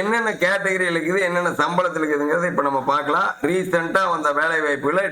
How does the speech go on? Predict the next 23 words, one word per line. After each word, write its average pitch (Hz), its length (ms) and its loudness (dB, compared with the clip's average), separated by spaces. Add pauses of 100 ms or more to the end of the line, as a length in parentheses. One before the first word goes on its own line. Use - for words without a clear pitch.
டீட்டெயிலா 180 540 0
இப்ப 156 160 -2
நம்ம 143 120 0 (120)
பார்த்துட்டு 147 280 0
இருக்கிறோம். 139 320 2 (1900)
இப்ப 165 220 0
பாத்தீங்கன்னா 175 400 2
உங்களுக்கு 165 340 0 (2250)
அவங்க 156 300 0
என்ன 190 120 0 (120)
எக்ஸ்பீரியன்ஸ் 175 580 -2
கேட்டிருக்காங்க, 147 520 2 (280)
அவங்க 147 200 2 (120)
என்ன 180 200 2
மாதிரியான 175 420 0 (480)
எதிர்பார்ப்புகள் 175 680 0 (160)
வச்சிருக்காங்க 143 560 0
அந்த 131 220 0
நிறுவனம், 143 440 2 (140)
உங்களுக்கு 180 400 0
அது 147 180 -2
மேட்ச் 147 280 0
ஆகுமா, 139 300 0